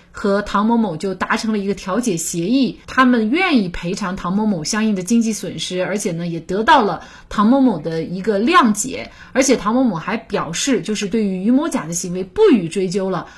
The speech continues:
请求司法机关免于对于某甲的刑事处罚。但是呢，这个案件法院呢最终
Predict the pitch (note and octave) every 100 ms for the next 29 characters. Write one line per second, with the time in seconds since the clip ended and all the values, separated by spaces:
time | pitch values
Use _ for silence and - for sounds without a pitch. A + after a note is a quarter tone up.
0 | - - - - A#3 F#3 G#3 D4+ D4+ F4
1 | F#3 G#3 G#3+ G3+ G#3 G#3 G#3 G3 F3 E3
2 | E3 A3 C#4 G3+ - F#3+ G#3 G3 G#3 F#3
3 | D#3+ E3 F3 F3+ - E3 D3+ D3+ B2+ -
4 | - - - _ D#4+ C#4+ C4 - D4+ G#3
5 | D#3+ E3 - _ E4 C4 B3+ A3+ G#3+ -
6 | F#3+ E3 B3+ F#4+ A3+ D#3+ - A#3 F3 A3